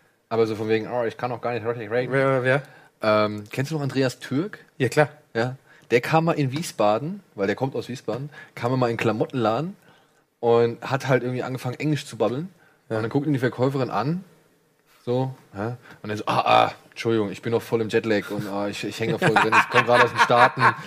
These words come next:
Speaker 2: <laughs> Oh.
Speaker 1: Und ich, äh, bin noch gar nicht so richtig wieder im Deutschen drin, ne?
Speaker 2: Aha.
Speaker 1: Und dann
Speaker 2: Versteh ich.
Speaker 1: <laughs> fragt er irgendwie, ob seine Hose da ist, die er sich dahin zurücklegen lassen hat oder sonst irgendwas. Ja, sie so, ja, kommt, kommt übermorgen oder sonst irgendwas.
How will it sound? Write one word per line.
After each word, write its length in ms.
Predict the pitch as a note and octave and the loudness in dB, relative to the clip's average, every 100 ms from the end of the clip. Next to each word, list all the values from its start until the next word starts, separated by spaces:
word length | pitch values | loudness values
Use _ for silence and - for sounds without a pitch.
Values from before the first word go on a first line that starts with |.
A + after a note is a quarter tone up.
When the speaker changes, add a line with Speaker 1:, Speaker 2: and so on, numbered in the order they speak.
| - A#3+ | 4 4
Speaker 2:
<laughs> 320 | A3 G#3 E3 | 4 0 2
Oh. 800 | F#3+ G3 G3 F#3+ F3+ E3+ D#3+ D3+ | 6 8 8 8 8 8 10 10
Speaker 1:
Und 180 | C#3+ C#3+ | 8 4
ich, 240 | C#3 - D#3 | 0 2 6
äh, 300 | C3 B2+ B2 | 8 8 6
bin 100 | B2+ C3 | 4 2
noch 100 | B2+ | 4
gar 120 | B2+ | 2
nicht 100 | B2 | 2
so 60 | B2 | -2
richtig 180 | A#2 - | -2 0
wieder 120 | A#2+ | 2
im 100 | A#2 | 6
Deutschen 320 | A#2 A#2+ - | 6 6 4
drin, 200 | G#2 G#2 G2+ | -4 -4 -4
ne? 140 | A2 | -2
Speaker 2:
Aha. 340 | A#2+ A#2 B2+ C3 - _ - | 2 4 4 2 -8 _ 0
Speaker 1:
Und 80 | B2+ | 4
dann 380 | B2 C3+ C#3+ D3 - _ _ _ _ | 6 4 2 -4 -12 _ _ _ _
Speaker 2:
Versteh 380 | - A#2 B2+ A2 | -6 2 6 6
ich. 140 | - - B2+ - - D#3+ | 4 -10 -16 -8 2 2
Speaker 1:
<laughs> 440 | - G#3+ C#4 - | 4 2 0 -4
fragt 300 | - C3 C#3+ | 2 2 6
er 60 | D3 | 6
irgendwie, 180 | C#3 C#3+ | 6 6
ob 80 | A#2+ | 4
seine 180 | B2 A#2 | 0 2
Hose 200 | D3+ D3 | 4 6
da 180 | C#3 C#3 | 6 4
ist, 160 | C#3 | 2
die 60 | C#3 | 0
er 40 | |
sich 100 | B2 | 0
dahin 180 | B2+ B2+ | 0 -2
zurücklegen 340 | C3+ C3 C3+ B2+ | -4 -2 -2 -2
lassen 120 | B2 | 0
hat 120 | B2+ | 2
oder 120 | A#2 G#2+ | 2 2
sonst 180 | B2 C3 | 0 -2
irgendwas. 220 | A#2+ A2 | -2 -2
Ja, 240 | G#2+ A2+ | 0 0
sie 60 | G#2+ | 0
so, 80 | G#2 | -2
ja, 300 | G#2 A2+ A2+ - _ _ | 0 0 -2 -8 _ _
kommt, 240 | - A2+ - - - - | -6 -6 -8 -20 -20 -12
kommt 240 | A2 G#2 | -10 -8
übermorgen 420 | - A#2 G#2+ A2 G#2 | -4 0 2 2 2
oder 100 | G2+ | -2
sonst 180 | A2+ A2+ | -2 -2
irgendwas. 320 | G#2+ G#2 | -2 -2